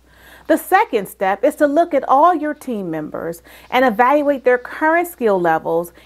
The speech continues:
in relation to the skills you have laid out in the first stage of this process. This will allow you to see who is meeting your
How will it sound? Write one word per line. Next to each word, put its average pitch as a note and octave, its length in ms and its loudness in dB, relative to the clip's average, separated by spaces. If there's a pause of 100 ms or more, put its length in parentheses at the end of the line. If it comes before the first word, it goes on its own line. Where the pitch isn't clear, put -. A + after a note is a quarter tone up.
in C#4+ 160 4
relation C4+ 580 2
to E4+ 120 -4
the E4+ 100 -4
skills F#3+ 500 -4
you G#3+ 60 4
have F3+ 160 0
laid A#3 400 4
out F#3 340 0
in G3+ 140 -8
the F#3+ 80 -6
first F#3 340 -6
stage F3 320 -2
of E3 80 -8
this E3+ 180 -4
process. - 840 -4 (340)
This D4 480 2 (340)
will B3+ 180 4
allow B3 300 -2
you C4+ 140 -4
to B3+ 80 -2
see B3+ 280 -8
who E4+ 300 -4
is D#4+ 160 -2
meeting B3+ 380 -4
your G3 180 -2